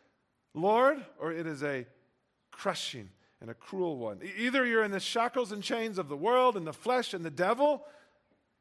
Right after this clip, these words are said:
the Bible says, or you're under the gracious scepter, the glad slavery of King Jesus.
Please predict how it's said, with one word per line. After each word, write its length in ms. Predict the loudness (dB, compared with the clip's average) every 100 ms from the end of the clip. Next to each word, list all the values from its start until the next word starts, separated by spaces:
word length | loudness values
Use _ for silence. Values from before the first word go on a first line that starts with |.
| -14
the 80 | -2
Bible 320 | 0 0 -4
says, 420 | -6 -6 -6 -10
or 80 | -6
you're 160 | -6 -6
under 160 | -8
the 80 | -10
gracious 440 | -8 -8 -8 -12 -12
scepter, 440 | -12 -14 -18 -20 _ _ _
the 100 | -18
glad 380 | -10 -4 -2 -4
slavery 540 | -6 -8 -8 -8 -12 -12
of 100 | -14
King 240 | -14 -14
Jesus. 520 | -14 -16 -16 -18 -20